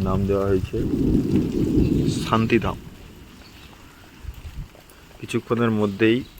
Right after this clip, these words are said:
আমাদের এই শান্তিধামে বুবাই সেনাপতি এসে পৌঁছবে, উনি রাস্তায় আছেন। ওনাকে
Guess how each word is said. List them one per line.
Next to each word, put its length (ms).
আমাদের 320
এই 60
শান্তিধামে 600
বুবাই 320
সেনাপতি 420
এসে 180
পৌঁছবে, 400
উনি 120
রাস্তায় 380
আছেন। 200
ওনাকে 260